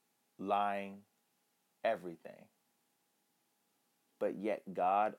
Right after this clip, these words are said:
honored his heart. Why? Because even though he messed up, he knew who he was. And he wasn't gonna settle for less, even though he, even though he messed up, he was like, "You know what?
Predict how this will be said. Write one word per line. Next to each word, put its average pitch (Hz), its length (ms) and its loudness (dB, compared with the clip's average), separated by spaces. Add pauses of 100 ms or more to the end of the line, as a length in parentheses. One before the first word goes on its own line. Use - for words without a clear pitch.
honored 104 300 -6
his - 220 -18
heart. 110 420 -2
Why? 87 540 -8 (520)
Because 107 560 -6 (320)
even 131 260 -4
though 120 120 -6
he 113 120 -8
messed 98 320 -8
up, 95 140 -10
he 98 120 -14
knew 92 260 -10
who 87 180 -10
he 82 80 -10
was. - 500 -14 (1000)
And 107 140 -8
he 113 140 -8
wasn't 101 360 -6
gonna 95 240 -10
settle 95 500 -6
for - 180 -12
less, 87 500 -4
even 95 240 -8
though 90 180 -10
he, 90 240 -16 (280)
even 139 200 0
though 135 80 -2
he 120 140 -4
messed 107 320 -4
up, 101 160 -4
he 107 60 -6
was 92 80 -6
like, 92 140 -12
"You 107 80 -10
know 101 140 -6
what? 95 320 -4